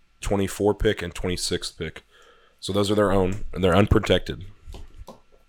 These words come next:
And then they also had Miami's pick in twenty twenty-one, and then they had another Miami pick, which was in twenty-three, but it's lottery protected.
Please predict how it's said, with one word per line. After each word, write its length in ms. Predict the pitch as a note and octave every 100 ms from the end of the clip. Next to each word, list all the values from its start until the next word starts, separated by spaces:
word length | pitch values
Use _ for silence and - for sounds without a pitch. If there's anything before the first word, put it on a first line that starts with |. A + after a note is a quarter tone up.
| -
And 180 | G#2+ G#2
then 220 | G#2+ G2+
they 80 | G2
also 320 | G2+ A#2 A#2+
had 280 | G2 G2 F#2
Miami's 600 | F#2+ F#2 E2+ G#2 B2 A2+
pick 320 | - A2 G2+
in 260 | F#2 F#2 - _ _ _ _ _ _ -
twenty 260 | G#2 G#2+
twenty-one, 560 | - A#2+ A#2+ G2+ F#2+ G2+ _ _ _ _ _ _ _
and 140 | G2+ G2+
then 80 |
they 60 | G2
had 200 | G2 F#2
another 640 | F#2 F#2+ A2 A#2 G#2+ F#2+ -
Miami 320 | F#2 F#2+ F#2+
pick, 320 | - F#2+ -
which 220 | - F2+ F2
was 80 |
in 80 | E2
twenty-three, 840 | D#2+ - G#2 F#2 - A#2 A2 G2+ - - - F#2
but 80 |
it's 140 | F#2+ -
lottery 500 | F2+ G2 G2+ F#2+ F#2
protected. 680 | F#2 E2+ E2+ - E2 E2+